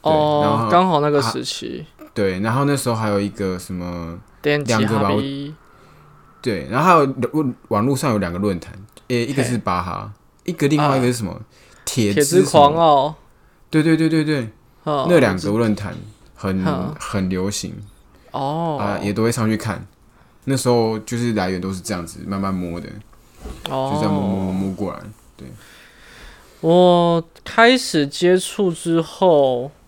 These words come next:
Speaker 1: 呃，我去查的资料是重大，然后阿燕，
Speaker 2: 嘿。
Speaker 1: 都是一些现-，现在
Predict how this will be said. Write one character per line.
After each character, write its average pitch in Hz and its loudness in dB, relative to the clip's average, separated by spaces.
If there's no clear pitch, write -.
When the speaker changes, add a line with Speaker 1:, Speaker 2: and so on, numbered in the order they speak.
Speaker 1:
呃， 139 4
我 135 -2
去 185 2
查 135 2
的 143 4
资 147 -4
料 147 8
是 139 0
重 139 -2
大， 143 4
然 123 -8
后 131 0
阿 139 4
燕， 156 2
Speaker 2:
嘿。 113 -4
Speaker 1:
都 160 2
是 165 0
一 180 2
些 175 4
现-， 170 2
现 160 0
在 151 6